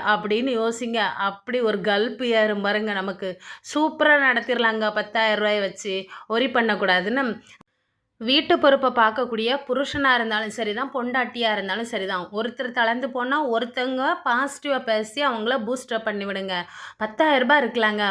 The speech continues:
பார்த்துக்கலாம் விடுங்க, நாளைக்கு என்ன நடக்குதுன்னே தெரியல, இன்னைக்கு நம்ம கையில சொலைய பத்தாயிரம் ரூபாய் இருக்குல்ல" அப்படின்னு பேசி பாருங்க.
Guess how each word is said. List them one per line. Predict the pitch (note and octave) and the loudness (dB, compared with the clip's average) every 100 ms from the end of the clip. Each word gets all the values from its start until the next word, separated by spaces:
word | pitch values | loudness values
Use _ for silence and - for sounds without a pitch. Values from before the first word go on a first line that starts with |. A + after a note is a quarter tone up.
| F#3+ | 2
பார்த்துக்கலாம் | A#3+ D#4 D#4 C4+ C4 A3 | 0 0 -2 0 0 0
விடுங்க, | A3 B3 B3 G3+ F#3 - - - G#3+ | -2 -2 0 0 0 -4 -14 -6 -2
நாளைக்கு | G3+ G3 B3 D4+ C#4+ | 2 2 2 2 2
என்ன | A#3 B3+ | 2 2
நடக்குதுன்னே | A#3+ G#3 A3 A#3 A#3 A#3 C4 | 4 4 2 0 -2 0 0
தெரியல, | A#3+ G#3+ G#3 G#3 G3+ | 0 0 2 2 0
இன்னைக்கு | G#3+ C#4+ D4 | -2 -2 0
நம்ம | C4+ C#4 | 0 0
கையில | B3+ A#3+ C#4 C4+ | -2 -2 -2 -2
சொலைய | B3 C4 C#4 | 0 2 2
பத்தாயிரம் | C4 A3 B3 A#3 G3+ | 0 -2 -2 0 2
ரூபாய் | A3 B3+ | 2 2
இருக்குல்ல" | G#3+ G#3+ A#3 A3 - | 2 -2 0 2 0
அப்படின்னு | G3+ G3+ A#3+ B3 | -2 -2 -4 -2
பேசி | A3 A3 A3+ A#3+ | -2 -4 -4 -2
பாருங்க. | A3+ A3 A3 A3+ | 0 0 0 -2